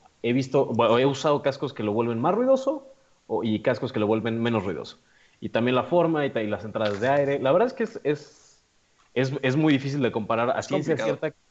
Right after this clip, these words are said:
Speaker 1: cierta qué es lo que lo vuelve ruidoso. Pero, por ejemplo, para estas rutas largas de las que estamos platicando, un casco que no, que con poco ruido, por ejemplo, el Icon Airmada, dicen que es de los cascos más silenciosos que hay en el mercado.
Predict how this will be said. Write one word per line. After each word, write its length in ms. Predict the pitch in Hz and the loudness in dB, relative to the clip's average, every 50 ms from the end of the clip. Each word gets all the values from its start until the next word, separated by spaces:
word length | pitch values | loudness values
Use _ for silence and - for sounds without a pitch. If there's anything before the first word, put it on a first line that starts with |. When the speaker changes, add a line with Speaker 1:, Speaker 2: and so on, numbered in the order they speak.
| _ _ - | _ _ -16
Speaker 1:
cierta 160 | - 120 113 | -14 -14 -4
qué 260 | - 147 147 143 143 | 0 2 4 4 4
es 80 | 139 135 | 4 2
lo 100 | 139 139 131 | 0 -2 -2
que 60 | - | -2
lo 80 | 113 107 | -2 0
vuelve 240 | 117 117 120 117 | 0 2 2 2
ruidoso. 560 | 104 95 95 90 87 101 104 - - 214 269 - _ _ _ _ _ _ _ _ _ | 0 0 -2 -2 0 -2 -2 -2 -6 -8 -10 -12 _ _ _ _ _ _ _ _ _
Pero, 120 | - 214 | 0 2
por 80 | - 233 | 2 2
ejemplo, 220 | - 127 110 110 92 | 0 0 -2 0 2
para 100 | 165 185 | 2 2
estas 140 | 185 - 202 | 2 2 2
rutas 240 | 185 180 - 190 135 | 2 2 2 2 2
largas 240 | 127 123 147 135 | 4 2 2 0
de 60 | 110 104 | 0 -2
las 100 | 101 92 | -6 -6
que 40 | - | -8
estamos 240 | - - 120 123 120 | -10 -8 -8 -8 -6
platicando, 680 | - 107 90 - 92 - 110 110 113 135 160 - - - _ _ _ _ _ _ _ _ _ _ | -6 -8 -8 -8 -4 -2 -2 -2 0 -4 -4 -6 -10 -16 _ _ _ _ _ _ _ _ _ _
un 240 | 180 196 226 233 208 | 0 2 2 2 0
casco 420 | - - 160 143 135 - 143 113 - | 2 2 0 0 2 0 -4 -4 -2
que 80 | 117 | -4
no, 220 | 110 113 120 107 101 | -4 -4 -4 -6 -6
que 220 | - 113 107 101 - | -6 -6 -6 -6 -4
con 200 | - 113 110 110 | -6 -6 -2 -2
poco 260 | - 156 - - 143 | -2 -2 0 0 0
ruido, 300 | 123 127 123 117 107 - | 2 2 2 2 0 0
por 100 | - 107 | -2 -4
ejemplo, 380 | 104 - 131 117 117 113 107 - | -4 -2 -4 -2 0 0 0 0
el 300 | 104 107 107 104 104 104 - - | 0 0 0 0 0 0 2 0
Icon 460 | 139 139 139 - 151 151 156 143 151 - _ - | 0 0 2 0 0 0 0 -4 -8 -8 _ 0
Airmada, 800 | 123 117 113 113 117 131 135 127 107 110 120 135 - - - - _ _ - - - _ - - _ _ | 2 2 2 2 0 0 0 2 2 0 -2 -2 -8 -12 -20 -20 _ _ -20 -20 -20 _ -20 -20 _ _
dicen 320 | 123 127 135 135 160 127 | -6 -6 -4 -4 -4 -4
que 100 | 110 147 | 0 0
es 160 | 143 135 131 123 | 0 0 0 0
de 80 | 127 | 0
los 180 | 110 107 107 - | 0 0 -2 0
cascos 320 | - 131 123 - 147 123 | -2 -2 -2 -2 -4 -4
más 300 | 135 139 143 143 151 151 | -2 0 0 0 0 0
silenciosos 400 | 135 151 131 131 120 135 147 127 | -2 -2 -2 -2 -2 -2 -2 -2
que 80 | 135 135 | 0 -2
hay 60 | 123 | -2
en 80 | 123 123 | 0 -2
el 80 | 113 | -4
mercado. 580 | 104 95 98 95 - 113 110 120 143 151 - | -2 -4 -4 0 2 2 4 4 2 0 -4